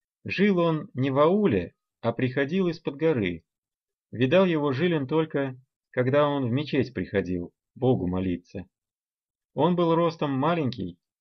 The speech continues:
на шапке у него белое полотенце обмотано. Бородка и усы пострижены, белые, как пух, а лицо сморщенное и красное, как кирпич.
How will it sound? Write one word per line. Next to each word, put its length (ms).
на 160
шапке 360
у 60
него 260
белое 360
полотенце 640
обмотано. 720
Бородка 480
и 180
усы 500
пострижены, 880
белые, 640
как 300
пух, 360
а 100
лицо 320
сморщенное 800
и 180
красное, 760
как 200
кирпич. 560